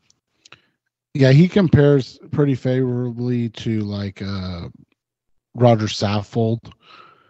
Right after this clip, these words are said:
who has had a really good career, you know, and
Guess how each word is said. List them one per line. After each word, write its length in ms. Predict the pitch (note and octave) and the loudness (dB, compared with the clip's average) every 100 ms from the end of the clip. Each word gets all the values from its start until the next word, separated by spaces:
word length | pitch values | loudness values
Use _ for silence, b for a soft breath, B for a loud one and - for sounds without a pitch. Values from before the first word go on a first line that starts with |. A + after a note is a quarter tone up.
| b - | b -4
who 440 | B2 A#2 A2 G#2+ - | 2 4 2 0 -4
has 200 | G#2+ A2+ | -4 0
had 140 | A#2 A2 | 0 2
a 40 | |
really 240 | A2+ A2 | 2 0
good 220 | G#2+ A2 G2+ | 0 -2 -2
career, 600 | A2 G#2+ A2 A2 G#2+ - - | -2 0 2 0 -2 -6 -6
you 100 | G#2+ | -4
know, 200 | G#2 E2+ | -4 -2
and 280 | A2 G#2 | -2 -2